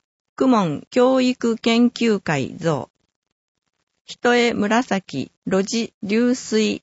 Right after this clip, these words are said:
足刈り模様。東京国立博物館。イメージ、ティーエヌエムイメージアーカイブス。色絵おしどり工房。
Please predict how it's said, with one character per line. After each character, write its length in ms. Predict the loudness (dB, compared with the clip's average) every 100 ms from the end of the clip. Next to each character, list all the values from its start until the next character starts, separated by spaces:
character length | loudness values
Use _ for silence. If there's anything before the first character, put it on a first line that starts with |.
| -4
足 320 | -4 -2 -2
刈 160 | 0 2
り 160 | 2
模 160 | 2 0
様。 320 | -2 -4 -10 _ _ _ _ 0
東 280 | 2 2 0
京 320 | 0 2 0
国 340 | -2 -2 0
立 200 | -2 -2
博 280 | -4 -4 -2
物 300 | -4 -6 -6
館。 300 | -4 -4 -6 _ _ _ _ _ _ _ _ _ _ _ 0
イ 120 | 2
メ 240 | 4 2
ー 40 | -2
ジ、 240 | -6 -12 -18 _ _ _ _ _ -2
テ 240 | 0 0
ィ 40 | 0
ー 60 |
エ 60 | 2
ヌ 180 | 2 2
エ 120 | 2
ム 200 | 2 -2 -2
イ 160 | 2
メ 220 | 4 4
ー 40 | 2
ジ 260 | -2 -6 -6 0
ア 180 | 0 2
ー 40 |
カ 160 | 0 -2
イ 80 |
ブ 120 | -2 -6
ス。 240 | -10 -16 _ _ _ _ _ _ _ _ _ -8
色 260 | -2 0 0
絵 200 | -2 -4
お 100 | -6
し 180 | -6 -2
ど 140 | -2
り 180 | -2 -6
工 340 | -4 -4 -2
房。 440 | -2 -2 -2 -4